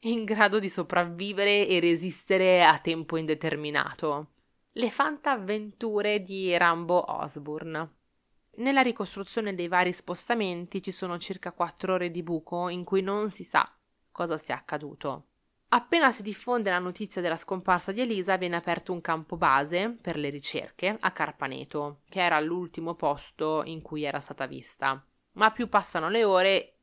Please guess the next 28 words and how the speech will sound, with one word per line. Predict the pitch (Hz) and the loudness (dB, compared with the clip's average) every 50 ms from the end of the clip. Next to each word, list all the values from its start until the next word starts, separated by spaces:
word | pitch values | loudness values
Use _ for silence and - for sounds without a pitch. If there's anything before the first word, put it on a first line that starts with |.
| _ _ | _ _
e | _ - 175 - | _ -12 -8 -6
ovviamente | 175 165 156 185 180 175 175 165 156 160 160 - 160 | -6 -4 -2 -4 -2 -2 -2 -4 -4 -6 -6 -8 -10
più | 156 - 165 165 | -8 -8 -10 -10
sale | - - 151 156 156 | -6 -4 -2 0 0
la | 156 143 139 | 0 0 -2
preoccupazione. | - 165 151 - - - - 147 147 _ - - - 151 147 139 139 139 135 - _ | -2 -8 -10 -10 -10 -8 -8 -10 -10 _ -14 -8 -8 -6 -6 -6 -6 -8 -10 -10 _
Così | - 208 196 190 202 | -8 -6 -6 -4 -4
viene | 170 160 156 | -4 -4 -4
organizzato | 156 156 156 160 165 165 170 165 180 170 156 156 - 160 143 - - | -4 -4 -4 -6 -6 -6 -6 2 2 2 2 2 -4 -8 -8 -8 -10
dalla | 147 151 147 139 151 | -8 -4 -2 -2 -2
famiglia | - - 165 175 175 170 165 160 156 - | -2 -4 -4 -4 -4 -6 -6 -6 -6 -6
e | - 151 | -8 -6
dagli | 151 156 160 175 | -6 -6 -4 -4
amici | 202 214 196 165 160 - - - 185 175 165 _ _ _ _ _ _ _ _ | -4 -6 -6 -8 -10 -10 -8 -6 -6 -6 -6 _ _ _ _ _ _ _ _
anche | - 190 220 233 240 233 247 | 6 6 6 6 4 2 2
un | 240 214 | 0 2
gruppo | 196 180 185 180 - - 190 | 2 -2 -2 -2 -2 -6 -6
di | 185 180 180 | -4 -4 -6
ricerca | 170 165 - - 180 175 - 170 | -6 -6 -4 -6 -6 -4 -6 -2
parallelo | - 170 175 185 202 208 196 175 170 170 170 | 2 2 4 6 4 4 4 2 2 2 0
a | 165 | 0
quello | 165 - 170 165 175 | 0 -2 -4 -4 -2
delle | 160 160 151 151 | -2 -2 -2 -4
forze | 151 - 151 147 151 - 156 | -4 -4 -4 -4 -4 -4 -6
dell'ordine | 160 156 165 160 156 147 143 143 147 160 165 165 170 | -6 -6 -2 -2 -2 -2 -2 -4 -6 -6 -6 -6 -8
per | 165 - 190 180 | -2 -4 -4 -2
dare | - 151 143 143 151 | 0 -2 0 0 -2
supporto. | - - - _ _ - 151 139 135 131 - _ _ - 156 147 151 _ | -4 -8 -16 _ _ 0 0 0 0 -2 -10 _ _ -6 -6 -6 -6 _